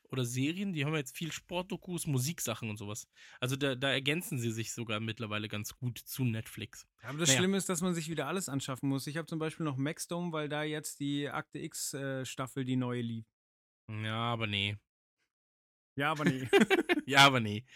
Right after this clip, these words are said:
Speaker 1: So,
Speaker 2: Zurück
Speaker 1: Daredevil.
Speaker 2: zu Daredevil.
Speaker 1: Haben wir noch gar nicht gesagt. Es geht um Daredevil natürlich. Und, ähm, magst du einmal ganz kurz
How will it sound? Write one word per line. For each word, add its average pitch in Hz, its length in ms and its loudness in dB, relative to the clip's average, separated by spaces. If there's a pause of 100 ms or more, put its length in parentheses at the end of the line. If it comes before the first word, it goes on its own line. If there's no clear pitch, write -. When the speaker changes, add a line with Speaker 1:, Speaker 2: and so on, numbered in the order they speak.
(340)
Speaker 1:
So, 151 160 10
Speaker 2:
Zurück - 60 -4 (120)
Speaker 1:
Daredevil. 160 300 10
Speaker 2:
zu 101 120 6
Daredevil. 156 560 4 (460)
Speaker 1:
Haben 151 100 8
wir 165 60 8
noch 139 80 8
gar 170 80 6
nicht 139 100 6
gesagt. 139 280 6
Es - 80 -10
geht 180 140 6
um 147 120 0
Daredevil 120 460 6
natürlich. - 480 -10 (320)
Und, 117 340 4
ähm, 110 380 2 (280)
magst 156 220 6
du 233 80 4
einmal 262 180 6
ganz 226 160 -2
kurz - 280 -6